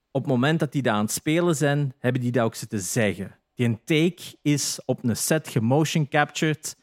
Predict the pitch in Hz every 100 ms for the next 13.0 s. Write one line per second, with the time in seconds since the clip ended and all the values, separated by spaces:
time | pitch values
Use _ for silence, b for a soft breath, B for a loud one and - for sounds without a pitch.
0 | _ _ - 131 123 123 131 120 - -
1 | 151 170 - 139 151 143 113 131 - 151
2 | - 143 131 131 110 120 110 104 113 98
3 | 80 - _ _ _ _ _ - 135 123
4 | 117 110 - _ B B B 123 123 113
5 | - 131 - 143 165 180 160 120 101 151
6 | 208 185 135 151 - 131 139 190 196 139
7 | 135 143 170 160 - 160 147 139 - 135
8 | 123 104 120 170 208 226 b b - 131
9 | 175 190 139 156 135 - - - 131 131
10 | 151 - 220 b b 139 139 185 196 185
11 | - 127 185 208 165 143 - _ _ _
12 | _ - 151 135 151 - 147 127 117